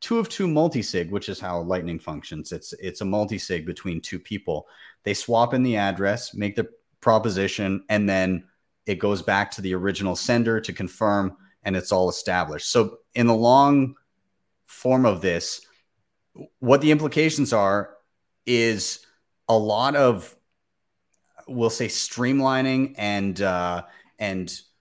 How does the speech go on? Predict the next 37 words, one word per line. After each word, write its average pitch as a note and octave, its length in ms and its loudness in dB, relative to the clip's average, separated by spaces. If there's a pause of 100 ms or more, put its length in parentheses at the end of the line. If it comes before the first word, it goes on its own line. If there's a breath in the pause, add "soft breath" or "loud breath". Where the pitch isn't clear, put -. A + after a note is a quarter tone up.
(800)
efficiency C3 760 -4
gains G#2 640 -2
on A#2+ 380 0
layer G#2 440 -2
one F#2+ 480 -4
when G#2 160 -2
it G#2 140 -8
comes A#2 440 -4
to G#2+ 180 -6
establishing F#2 1080 -6 (140)
Lightning F#2 640 -4 (180)
channels. - 720 -8 (320 loud breath)
Um, G2 360 2
so - 160 -2
you B2+ 300 2
can, A#2+ 640 0 (720 loud breath)
right C#3 200 6
now, C3 320 2
typically A2+ 400 -4
when G#2+ 140 0
you G2+ 80 0
set G#2+ 240 2
up G2+ 80 2
a G2+ 40 -2
Lightning G2+ 360 0
channel, F2+ 480 -4 (180 soft breath)
you're A2+ 140 -2
doing A2+ 280 2
a G#2 40 -2
single A2 340 0
transaction G2 680 -2
to F2+ 80 -10
set F#2 240 -4
up F#2 120 -2
a F#2 40 -4
single F#2 440 -4
channel. F2 540 -6